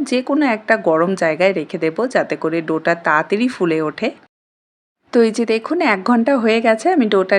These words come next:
রেস্টে রেখেছিলাম। আর আপনারা দেখেই বুঝতে পারছেন যে ডোটা কতটা পরিমাণ ফুলে গেছে, ডাবলের থেকেও কিন্তু বেশি ফুলে গেছে। এবারে ভালো করে এই ডোটাকে আরেকটু মেখে নেব, কারণ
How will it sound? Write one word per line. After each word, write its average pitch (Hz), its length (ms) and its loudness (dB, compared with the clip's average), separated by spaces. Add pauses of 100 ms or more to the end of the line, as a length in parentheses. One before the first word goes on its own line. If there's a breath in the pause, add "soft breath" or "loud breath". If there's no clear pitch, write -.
রেস্টে 175 360 -2
রেখেছিলাম। 196 520 0 (220)
আর 160 80 4 (120)
আপনারা 202 300 0 (120)
দেখেই 185 380 2
বুঝতে 214 320 -2
পারছেন 175 280 -2 (100)
যে 196 60 4 (120)
ডোটা 175 280 2 (180)
কতটা 190 400 -2 (100)
পরিমাণ 196 300 0 (120)
ফুলে 175 340 0
গেছে, 165 220 2 (180)
ডাবলের 165 500 2
থেকেও 254 240 0 (100)
কিন্তু 254 180 0 (120)
বেশি 170 300 2
ফুলে 151 260 -2
গেছে। 156 220 -4 (540 loud breath)
এবারে 214 240 2 (180)
ভালো 170 240 0 (100)
করে 233 160 0 (100)
এই 320 120 0
ডোটাকে 175 380 -2 (180)
আরেকটু 269 320 -2 (100)
মেখে 180 300 -2
নেব, 165 120 -4 (160)
কারণ 196 200 2